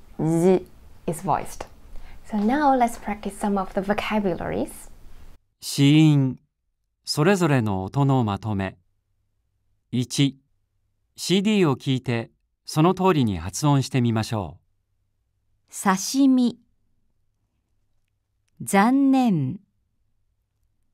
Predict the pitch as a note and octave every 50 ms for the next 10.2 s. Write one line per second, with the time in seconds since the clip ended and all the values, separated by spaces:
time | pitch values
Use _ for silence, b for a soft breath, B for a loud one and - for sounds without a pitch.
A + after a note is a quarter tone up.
0 | _ _ _ - - - - G3 G#3 A3 A#3 B3 B3 A#3 A#3 A3+ A3+ - - -
1 | G3+ G3 G3 G3 _ _ _ _ _ _ _ _ _ _ _ _ _ _ _ _
2 | _ _ _ _ _ _ _ _ _ _ _ _ - - - C#4+ C#4+ A3 D#3+ D3+
3 | C#3 - - - _ _ _ _ _ _ _ _ _ _ _ _ _ _ _ _
4 | _ _ _ _ _ _ _ _ _ _ _ - F3+ G3 G3+ G3 F#3+ - A3 A#3+
5 | B3+ B3 A#3 A#3 A3 G#3+ G3 G3+ - _ _ _ _ _ _ _ _ _ _ _
6 | _ _ _ _ _ _ _ _ _ _ _ _ _ _ - - - A3 A3 A#3+
7 | B3+ C4 B3+ - - - - - _ - G#3+ G#3 - - - _ _ _ _ _
8 | _ _ _ _ _ _ _ _ _ _ _ _ _ _ _ _ _ _ _ _
9 | _ _ _ _ - - G#3 A3 A#3+ B3+ B3+ B3 G#3+ G3 A3+ A3 A3 G#3 G#3 G3+
10 | F#3+ E3+ F3